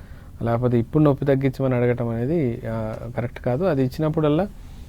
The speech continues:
ఎన్ని సంవత్సరాలు వాడినా ఆ పెయిన్ కిల్లర్ టాబ్లెట్ వాడినంతసేపే మీకు రిలీఫ్, తర్వాత మళ్ళీ రిపీట్ అవటం, కొన్నాళ్ళకి ఆ మెడిసిన్ కూడా పనిచేయలేని పరిస్థితి వస్తూ ఉంటుంది.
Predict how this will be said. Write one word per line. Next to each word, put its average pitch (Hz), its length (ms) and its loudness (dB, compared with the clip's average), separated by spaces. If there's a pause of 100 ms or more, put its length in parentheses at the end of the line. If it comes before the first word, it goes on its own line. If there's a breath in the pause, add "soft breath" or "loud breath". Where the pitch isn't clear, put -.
(160 loud breath)
ఎన్ని 139 180 6
సంవత్సరాలు 165 400 6
వాడినా 160 280 6
ఆ 139 400 2
పెయిన్ 131 280 0
కిల్లర్ 143 200 2
టాబ్లెట్ 135 340 2
వాడినంతసేపే 135 600 0
మీకు 135 200 0
రిలీఫ్, 131 320 0 (140)
తర్వాత 127 260 2
మళ్ళీ 123 220 2
రిపీట్ 127 300 2
అవటం, 127 240 2 (420 loud breath)
కొన్నాళ్ళకి 156 460 8
ఆ 151 140 12
మెడిసిన్ 165 340 6
కూడా 165 140 8
పనిచేయలేని 139 460 4
పరిస్థితి 113 360 -4
వస్తూ 110 220 -8
ఉంటుంది. 110 320 -8